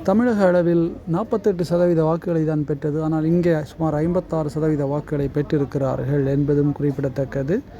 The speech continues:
அ தி மு க, பி ஜே பி கூட்டணி வைக்கும் போது அவர்கள் நல்ல வாக்குகளை பெறுகிறார்கள். ஒன்பதாம் ஆண்டு பி ஜே பி கூட்டணியில் சி பி ராதாகிருஷ்ணன் அவர்கள் நாற்பத்தொன்பது புள்ளி இருபத்தோரு சதவீத வாக்குகள் பெற்று வெற்றி பெறுகிறார்.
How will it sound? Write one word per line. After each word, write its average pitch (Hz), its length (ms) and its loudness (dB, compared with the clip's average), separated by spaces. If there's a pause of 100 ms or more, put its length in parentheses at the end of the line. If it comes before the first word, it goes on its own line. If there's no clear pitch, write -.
(560)
அ 175 120 6
தி 196 120 4
மு 180 140 4
க, 165 140 4
பி 160 160 4
ஜே 165 180 4
பி 147 120 2
கூட்டணி 151 340 2
வைக்கும் 139 340 -2
போது 143 140 0
அவர்கள் 139 380 -2
நல்ல 147 180 2
வாக்குகளை 139 520 0
பெறுகிறார்கள். 135 680 0 (2000)
ஒன்பதாம் 202 420 4
ஆண்டு 170 240 4
பி 180 160 2
ஜே 208 160 4
பி 175 140 0
கூட்டணியில் 156 580 2
சி 190 140 2
பி 190 180 -2
ராதாகிருஷ்ணன் 156 600 0
அவர்கள் 139 260 -2
நாற்பத்தொன்பது 156 760 0
புள்ளி 151 280 2
இருபத்தோரு 160 580 0
சதவீத 147 360 0
வாக்குகள் 147 500 0
பெற்று 139 220 -2
வெற்றி 139 300 0
பெறுகிறார். 139 520 -4